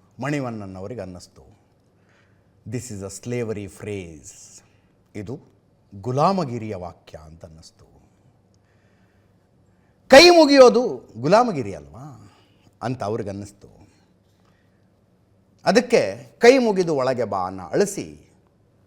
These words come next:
ಧೈರ್ಯವಾಗಿ ಪ್ರಶ್ನಿಸುವಂಥ, ಬರೆಸುವ ನಿರ್ಧಾರಕ್ಕೆ ಬಂದರು. ಇಡೀ ಚರ್ಚೆಯಾಗಿದ್ದು Telegram-ಅನ್ನು ಆ್ಯಪ್ನಲ್ಲಿ. ಆದೇಶ ಕೊಟ್ಟರು, "ಈ ಆದೇಶ ಜಾರಿಗೆ ಬರಬೇಕು" ಅಂತ ಹೇಳಿದ್ರು.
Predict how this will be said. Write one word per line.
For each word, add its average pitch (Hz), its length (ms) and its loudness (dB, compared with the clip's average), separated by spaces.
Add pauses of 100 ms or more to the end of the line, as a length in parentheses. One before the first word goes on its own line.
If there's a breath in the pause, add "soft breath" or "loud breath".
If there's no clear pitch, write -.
(300)
ಧೈರ್ಯವಾಗಿ 143 640 -4
ಪ್ರಶ್ನಿಸುವಂಥ, 127 880 -8
ಬರೆಸುವ 170 500 -8
ನಿರ್ಧಾರಕ್ಕೆ 90 560 -16
ಬಂದರು. 76 640 -18 (560)
ಇಡೀ 147 240 -2
ಚರ್ಚೆಯಾಗಿದ್ದು 110 840 -12
Telegram-ಅನ್ನು 101 760 -12 (100)
ಆ್ಯಪ್ನಲ್ಲಿ. 80 960 -18 (580)
ಆದೇಶ 98 460 -8
ಕೊಟ್ಟರು, - 720 -10
"ಈ 135 120 -8
ಆದೇಶ 87 420 -12
ಜಾರಿಗೆ 95 360 -14
ಬರಬೇಕು" 104 440 -8
ಅಂತ 101 160 -20
ಹೇಳಿದ್ರು. - 300 -20